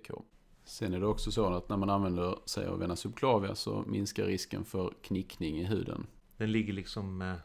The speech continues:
Speaker 2: rakare.
Speaker 1: Precis. Det blir ingen böj som det blir när man böjer på huvudet.
Speaker 2: Mm.
Speaker 1: Det är också praktiskt på en iva-patient där, eh, respslangar och annat är i vägen i huvudändan.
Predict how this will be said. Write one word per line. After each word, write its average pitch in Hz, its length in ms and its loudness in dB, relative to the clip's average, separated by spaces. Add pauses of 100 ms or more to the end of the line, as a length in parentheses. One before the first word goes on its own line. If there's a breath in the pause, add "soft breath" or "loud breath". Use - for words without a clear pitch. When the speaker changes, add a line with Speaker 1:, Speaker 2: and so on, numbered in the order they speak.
(220)
Speaker 2:
rakare. 98 560 -2 (220)
Speaker 1:
Precis. - 580 -8
Det 107 80 -2
blir 95 160 0
ingen 90 300 0
böj 98 480 4
som 98 220 -2
det 92 60 2
blir 92 180 2
när 82 80 -2
man 85 200 0
böjer 85 240 2 (140)
på - 100 -4
huvudet. 104 520 -2 (120)
Speaker 2:
Mm. 107 280 -2 (120)
Speaker 1:
Det 123 80 4
är 131 60 6
också 107 200 2
praktiskt - 500 0
på 110 60 2
en 110 60 6
iva-patient 98 640 2 (120)
där, 90 300 0
eh, 90 60 2 (520 loud breath)
respslangar 87 800 2
och 95 140 2
annat 92 280 0
är 90 100 0
i 95 80 2
vägen 92 460 2
i 92 80 0
huvudändan. 87 600 2